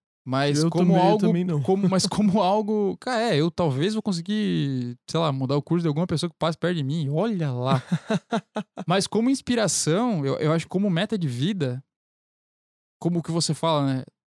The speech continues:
Speaker 1: ter um ideal,
Speaker 2: Uhum.
Speaker 1: isso é muito inspirador.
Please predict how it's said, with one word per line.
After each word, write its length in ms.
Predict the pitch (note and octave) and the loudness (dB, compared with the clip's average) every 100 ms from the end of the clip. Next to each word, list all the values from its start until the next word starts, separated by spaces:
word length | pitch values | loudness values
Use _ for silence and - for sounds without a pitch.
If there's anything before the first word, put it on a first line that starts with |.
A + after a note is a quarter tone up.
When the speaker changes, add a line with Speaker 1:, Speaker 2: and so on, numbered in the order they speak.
| - | 0
Speaker 1:
ter 160 | F#3 | 2
um 120 | F#3+ D#3+ | 4 2
ideal, 500 | C3 C#3 G#3+ F#3+ - _ | 2 2 2 0 -4 _
Speaker 2:
Uhum. 180 | E3+ F3+ | 0 2
Speaker 1:
isso 200 | E3 A3+ | 2 2
é 40 | A#3 | 2
muito 220 | A3+ F3+ | 2 0
inspirador. 580 | D#3 D3+ C#3 B2+ A#2 | -2 -2 -2 0 -2